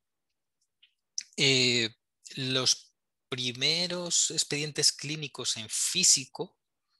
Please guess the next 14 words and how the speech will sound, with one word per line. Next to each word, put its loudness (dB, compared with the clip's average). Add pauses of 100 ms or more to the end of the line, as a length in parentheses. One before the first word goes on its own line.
(420)
así 4
físicamente, -2
en -20
folders, 0
¿verdad? -6 (640)
Eh, -4
más 2
o -4
menos -2
son -2
de 0
la, 0
de -6
la -2